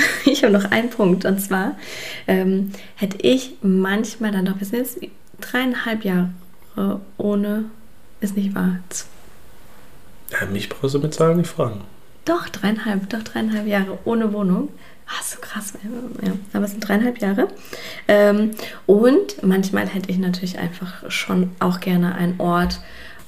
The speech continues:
Speaker 1: wo ja, wo man einfach immer, einfach immer hinkommen kann, wo man weiß, dass alles funktioniert, wo keine Ameisenstraßen, äh, abends um einundzwanzig Uhr plötzlich durch die Wohnung laufen, wo keine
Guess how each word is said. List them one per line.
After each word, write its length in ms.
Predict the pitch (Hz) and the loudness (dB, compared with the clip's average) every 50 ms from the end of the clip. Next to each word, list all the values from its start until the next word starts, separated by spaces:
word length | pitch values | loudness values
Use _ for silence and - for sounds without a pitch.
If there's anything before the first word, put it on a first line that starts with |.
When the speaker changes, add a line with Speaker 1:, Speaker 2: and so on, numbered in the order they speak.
| - - | 0 4
Speaker 1:
wo 480 | 190 185 180 180 180 175 180 180 - - - - - - - - - | 6 6 8 8 6 6 4 0 -6 -16 -18 -18 -18 -18 -10 -2 2
ja, 120 | 190 180 - - - | 2 2 2 0 -2
wo 40 | 160 | -2
man 80 | 180 202 | 0 0
einfach 200 | 208 214 208 - | 0 0 0 2
immer, 340 | 208 202 202 202 202 202 202 | 2 2 2 0 -2 -2 -2
einfach 340 | 208 202 196 - 202 196 - - | -2 -2 -2 -4 -6 -6 -2 0
immer 160 | 190 185 185 | 2 2 2
hinkommen 420 | 185 185 196 196 196 196 185 185 | 2 2 2 2 2 2 0 0
kann, 240 | 180 - 185 180 180 | 0 0 2 2 2
wo 60 | 180 | 2
man 180 | 175 170 165 175 | 2 0 2 2
weiß, 300 | 175 175 196 220 220 - | 4 4 4 2 0 -2
dass 160 | - 220 - | -4 -4 -4
alles 260 | - - 208 214 - | -2 -2 -2 -4 -4
funktioniert, 600 | - 220 214 214 - - 214 196 190 190 185 190 | -4 -4 -4 -4 -2 -2 0 0 0 0 -2 -2
wo 80 | 185 180 | -4 -4
keine 360 | - - 196 196 202 208 202 | -2 -2 0 2 2 2 2
Ameisenstraßen, 1200 | 208 196 190 190 190 196 196 202 196 196 - - - - 190 185 185 185 185 - 196 196 196 196 - - - - - - - - - - | 2 2 2 2 0 -2 -2 -2 -2 -2 -4 -6 -6 -6 -4 -2 -2 -2 0 2 2 2 2 0 -2 -8 -12 -12 -12 -12 -14 -14 -8 -2
äh, 60 | - 190 | 0 2
abends 480 | 185 185 185 180 175 - 185 190 190 190 | 4 4 4 2 2 2 2 2 0 0
um 100 | 202 - | -2 0
einundzwanzig 540 | - 185 185 180 185 - 185 180 180 180 | 0 2 2 2 2 2 0 0 2 0
Uhr 80 | 180 180 | -2 -2
plötzlich 600 | - 190 180 185 - - 190 180 - - - - - - - - - - | -2 -4 -4 -4 -4 -4 -4 -4 -4 -6 -10 -12 -14 -18 -16 -12 -6 -2
durch 200 | 202 196 196 196 | 0 0 0 0
die 300 | - 202 196 190 190 - | 2 2 2 2 2 0
Wohnung 520 | 202 190 185 190 190 190 190 190 190 196 | -2 0 0 2 2 2 2 2 0 0
laufen, 160 | 196 185 180 - | 0 0 -2 -2
wo 80 | 190 180 | -2 -4
keine 480 | 180 - - 185 185 185 185 196 190 | -2 -2 0 2 2 2 2 0 -4